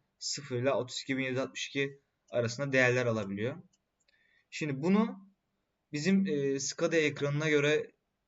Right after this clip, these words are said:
görünür yani scada ekranına uygun şekilde ayarlamamız lazım, göstermemiz lazım.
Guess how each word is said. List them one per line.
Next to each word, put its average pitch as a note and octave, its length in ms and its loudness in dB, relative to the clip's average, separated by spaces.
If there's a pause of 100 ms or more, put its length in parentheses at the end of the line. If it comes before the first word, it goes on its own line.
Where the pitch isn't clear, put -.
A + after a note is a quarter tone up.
(120)
görünür C3 400 -2
yani A#2+ 260 -2
scada C3 340 -6
ekranına C3+ 360 -6
uygun C#3 300 -4
şekilde C3 640 -4 (240)
ayarlamamız A#2+ 640 0
lazım, A2 280 -4
göstermemiz A2+ 640 -6
lazım. G#2 380 -8